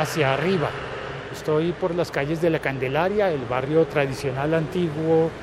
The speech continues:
colonial de Bogotá. Y por algunas calles no pasa ningún carro,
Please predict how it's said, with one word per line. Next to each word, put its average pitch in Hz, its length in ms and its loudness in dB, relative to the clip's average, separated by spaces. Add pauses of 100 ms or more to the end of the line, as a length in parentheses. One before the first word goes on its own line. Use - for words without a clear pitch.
(840)
colonial 165 760 4
de 165 140 4
Bogotá. 143 540 2 (1700)
Y 170 240 2 (240)
por 165 160 8
algunas 190 420 2
calles 202 480 4 (220)
no 165 340 4
pasa 175 320 0
ningún 170 640 0
carro, 175 380 4